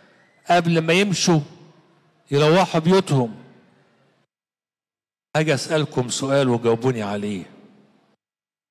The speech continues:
ما هو شعور هؤلاء الأطفال الصغار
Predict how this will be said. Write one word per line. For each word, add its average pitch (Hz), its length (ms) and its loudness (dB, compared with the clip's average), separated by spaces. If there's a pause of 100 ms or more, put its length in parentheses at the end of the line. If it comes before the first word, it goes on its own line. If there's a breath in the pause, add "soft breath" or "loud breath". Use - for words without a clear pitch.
(540)
ما 185 200 2
هو 185 300 4
شعور 160 640 0
هؤلاء 156 680 2
الأطفال 165 680 0
الصغار 151 640 0